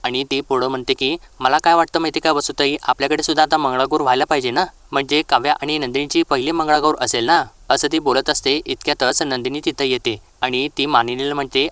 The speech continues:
"आई, मी हे टोमॅटोचं सार केलेलं आहे, एकदा खाऊन बघ ना कसं झालंय ते."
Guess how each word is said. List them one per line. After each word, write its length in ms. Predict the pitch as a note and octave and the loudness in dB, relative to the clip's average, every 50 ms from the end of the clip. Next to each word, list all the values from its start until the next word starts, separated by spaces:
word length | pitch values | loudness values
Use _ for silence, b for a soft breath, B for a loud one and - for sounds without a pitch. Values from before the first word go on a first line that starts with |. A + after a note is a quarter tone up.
| - | -4
"आई, 200 | C3 B2+ C#3 D3+ E3 | -4 -4 -4 -4 -6
मी 120 | - D3 D3+ | -6 -6 -4
हे 120 | D#3 E3+ | -4 -4
टोमॅटोचं 540 | E3 - D3+ C3 C3+ C3+ C3+ D3 C#3+ - E3+ | -2 -2 -2 -2 -2 -2 -2 0 0 0 2
सार 240 | - - C#3 C3+ D3 - | 2 4 2 2 2 0
केलेलं 240 | - C#3 B2+ B2 B2 | 0 0 0 2 0
आहे, 240 | A#2 B2 B2 D3+ F3 - - - - | 0 0 -2 -6 -6 -10 -14 -6 -4
एकदा 320 | C3+ C#3+ D3 C#3+ D3 D3 D#3 - | -2 -2 0 2 0 0 0 0
खाऊन 220 | - A#2+ B2 C#3+ D3 | 2 0 0 2 2
बघ 120 | D3+ D3+ | 0 2
ना 120 | D#3 D#3+ E3 | 2 2 0
कसं 240 | - D#3 C#3 D#3 | 0 0 0 2
झालंय 260 | C#3 D3 C3+ C3 C3+ C3+ | 2 4 4 2 2 0
ते." 160 | - C3+ | 0 -2